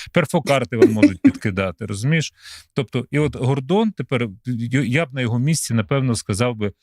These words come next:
Speaker 1: «Я теж агент С Б У». Ну, так, щоб переплюнуть Бігуса.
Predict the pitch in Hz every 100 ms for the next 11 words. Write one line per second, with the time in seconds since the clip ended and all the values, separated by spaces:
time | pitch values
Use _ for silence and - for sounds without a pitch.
0 | _ _ - 139 - 196 151 147 120 135
1 | 110 123 95 107 123 110 85 - _ _
2 | _ _ _ _ - 185 - _ _ 110
3 | - 113 - _ _ _ _ _ _ 143
4 | 139 160 165 151 113 131 92 90 -